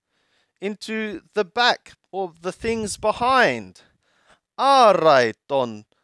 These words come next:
himation autu, to take his garment. Uai de tais en gastri ekusais, kai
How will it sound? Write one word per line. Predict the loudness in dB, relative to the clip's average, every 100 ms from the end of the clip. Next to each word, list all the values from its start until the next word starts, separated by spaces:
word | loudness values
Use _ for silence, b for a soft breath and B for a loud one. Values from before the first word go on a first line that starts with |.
| _
himation | _ -8 -2 -2 -4 -6 0 0 2
autu, | 4 4 4 -2 -10 -8 -8 -10 -16 _ _ _ _
to | -14
take | -14 -2 0 0 -2
his | -16 -20 -10 -8 -8
garment. | -6 -2 0 0 -2 -10 -20 _ _ _ _ _ _ _ _ _ _ b b b b b
Uai | -8 -4 0 4 4 4 2
de | -4 -4 _
tais | -2 2 0 -2 -2
en | -2 -2 -4
gastri | -2 0 0 -2 -10 -10 -10
ekusais, | -8 -8 -10 -10 -6 -6 -6 -4 2 4 4 2 -6 -14 -16 -18 _ _ _ _
kai | -4 -4